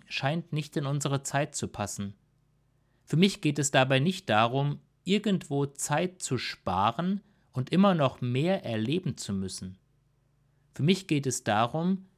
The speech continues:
meine Lebenszeit als so wichtig zu begreifen, dass ich über Tage und Wochen hinausdenke.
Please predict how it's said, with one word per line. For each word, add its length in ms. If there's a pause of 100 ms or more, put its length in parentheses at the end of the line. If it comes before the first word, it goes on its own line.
(220)
meine 220
Lebenszeit 1000
als 280
so 260
wichtig 460
zu 120
begreifen, 880 (340)
dass 200
ich 220
über 320
Tage 480
und 220
Wochen 300
hinausdenke. 920